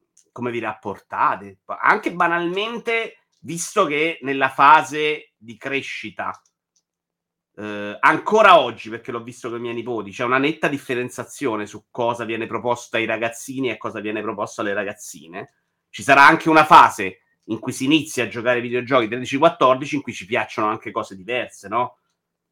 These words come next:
Io immagino che la ragazzina che hanno cresciuta con, eh, ma non lo, lo sto dicendo anche in modo critico, col ferro da stiro finto, o la bambola, o Barbie, magari non, non vive la fascinazione delle armi di Call of Duty.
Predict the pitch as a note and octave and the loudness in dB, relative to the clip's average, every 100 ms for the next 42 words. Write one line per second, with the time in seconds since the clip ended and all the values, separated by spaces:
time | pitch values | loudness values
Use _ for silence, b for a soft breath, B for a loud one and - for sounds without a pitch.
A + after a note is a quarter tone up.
0 | _ A#2+ B2 C3+ C3 A2+ A2+ A#2 B2 C3 | _ -4 0 2 2 0 -2 0 2 2
1 | C#3 - C#3+ A#2 A2 A2+ A2+ A#2 B2 - | 0 -2 -4 -2 0 0 -2 -4 -8 -4
2 | C#3+ B2+ A#2 B2 C3+ B2 A#2+ A#2+ A#2 A2+ | -2 0 0 2 2 0 -2 -2 -2 -2
3 | A2+ A2+ A#2 B2 C3 B2+ B2 A#2+ B2 A#2+ | -4 -2 0 2 0 -4 -10 -8 -8 -4
4 | C3+ B2+ C3+ D3 C3+ - A#2 A#2+ A#2+ A2+ | -2 0 0 0 -6 -6 -6 -2 -2 -2
5 | A#2+ G#2 F#2+ G2+ G2 B2 A#2 - C#3 D3 | -6 -10 -8 -8 -2 0 -2 0 2 2
6 | C3+ C3+ D3+ C#3+ C#3+ C#3+ G#2+ G#2+ G#2 A2+ | 0 -4 -4 -2 -2 -6 -6 -10 -6 0
7 | C3 C3 C#3+ A2+ G#2+ G#2 G#2 F#2+ B _ | 0 4 4 4 -2 -4 -4 -6 B _
8 | B2+ C3+ - C#3+ C#3 C3 D3 C#3+ - _ | 0 6 8 8 6 -2 -2 -4 -8 _
9 | _ A#2 B2+ C#3 D3+ C#3+ C3+ C3 B2 B2 | _ 0 4 4 4 2 0 -2 -4 -4
10 | A#2 C#3+ D#3 D3 C3+ - C3 B2 - C#3 | -2 0 2 2 0 -4 -4 -4 -4 -2
11 | B2+ B2 B2 B2 B2+ C3 B2 B2+ A#2+ A#2+ | -2 -2 -4 0 4 4 4 -4 -6 -6
12 | A#2+ A#2 A2 A2 G2+ F#2 | -6 -6 -10 -12 -12 -18